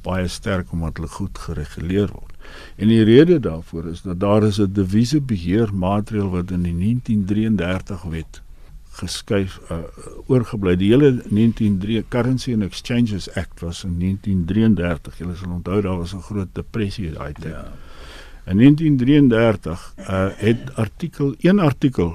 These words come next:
Speaker 1: het die deviesebeheermaatreëls behou. Daai deviesebeheermaatreëls is uitgebou en word deur die banke ge-, toegepas,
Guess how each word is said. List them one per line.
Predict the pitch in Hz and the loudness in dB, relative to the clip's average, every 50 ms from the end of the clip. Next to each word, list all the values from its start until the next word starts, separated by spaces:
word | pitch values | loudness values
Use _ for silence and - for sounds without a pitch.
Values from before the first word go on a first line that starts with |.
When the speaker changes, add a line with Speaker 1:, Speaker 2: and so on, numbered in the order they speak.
| - | -6
Speaker 1:
het | - 98 101 101 110 | -4 -2 -2 0 0
die | 117 107 | 0 0
deviesebeheermaatreëls | 107 110 95 101 117 117 131 143 113 117 104 104 113 117 107 104 98 95 101 98 90 - 101 92 85 87 85 - - | 0 0 2 2 2 2 2 0 0 2 2 4 4 4 2 2 0 0 0 0 0 -2 -2 -2 -2 -4 -6 -8 -6
behou. | 95 90 82 80 87 95 78 69 - - - - - - - - - - - - | -4 -2 0 2 2 2 2 2 -2 -8 -14 -16 -18 -20 -20 -20 -20 -20 -16 -10
Daai | - 90 117 151 170 | -4 0 2 2 4
deviesebeheermaatreëls | 165 160 139 127 123 120 127 127 107 104 104 101 98 104 113 117 110 101 95 92 92 90 - 107 101 98 95 90 - - - - - - - - - - - | 4 4 4 4 4 4 4 4 2 2 2 4 4 6 6 4 4 2 2 0 -2 -2 -4 -4 -4 -4 -4 -4 -6 -10 -14 -16 -16 -16 -16 -16 -18 -12 -6
is | - 92 87 - - | -4 -4 -4 -2 0
uitgebou | - 120 117 - - - 104 95 - 95 95 107 110 110 113 113 113 - | 0 0 0 0 -2 -8 -8 -4 0 2 4 6 6 6 6 4 2 0
en | - 92 90 90 | -2 -2 0 0
word | 85 92 95 98 104 - | 0 2 0 0 0 -2
deur | 101 95 95 | -2 0 0
die | 101 95 - | -2 -2 -4
banke | - 90 98 110 104 - 113 101 | -2 0 0 0 0 0 -4 -6
ge-, | - - - 95 82 - - | -6 -8 -12 -12 -12 -12 -6
toegepas, | - 135 120 - - 113 - - 113 110 101 92 - - | -2 -2 -2 0 -2 -4 -6 -4 -2 -2 -2 -2 -4 -8